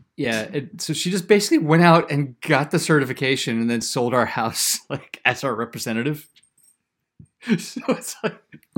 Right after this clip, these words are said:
normally when people say, "How hard could it be?" they kinda get their comeuppance. But in this case, no, no, she was right. This is how. <laughs>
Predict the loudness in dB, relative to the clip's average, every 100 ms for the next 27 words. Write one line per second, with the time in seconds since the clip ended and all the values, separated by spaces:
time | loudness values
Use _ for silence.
0 | -12 -14 -20 -20 _ _ _ _ _ -20
1 | -20 _ -12 0 4 6 6 6 4 2
2 | 0 0 4 8 8 8 6 2 2 0
3 | 0 2 0 -4 _ _ -8 -4 -2 0
4 | 0 0 -2 -4 -4 -4 -4 -6 -6 -12
5 | _ _ 0 2 4 0 0 2 2 -2
6 | -12 -4 0 -2 -4 -4 -2 -2 -2 -2
7 | 0 -2 -4 -8 -8 -4 -4